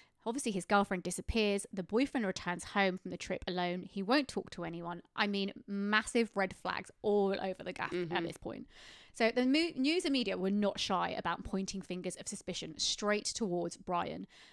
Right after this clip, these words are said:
Speaker 1: And also, everyone was vocal in questioning his family's possible cover-up. And also,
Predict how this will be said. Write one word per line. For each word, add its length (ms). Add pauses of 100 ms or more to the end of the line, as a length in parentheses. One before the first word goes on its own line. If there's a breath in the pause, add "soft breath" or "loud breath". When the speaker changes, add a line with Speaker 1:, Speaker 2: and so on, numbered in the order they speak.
(180 loud breath)
Speaker 1:
And 80
also, 380 (100)
everyone 480
was 160
vocal 320
in 140
questioning 480
his 160
family's 420 (120)
possible 560 (100)
cover-up. 560 (1300 soft breath)
And 120
also, 480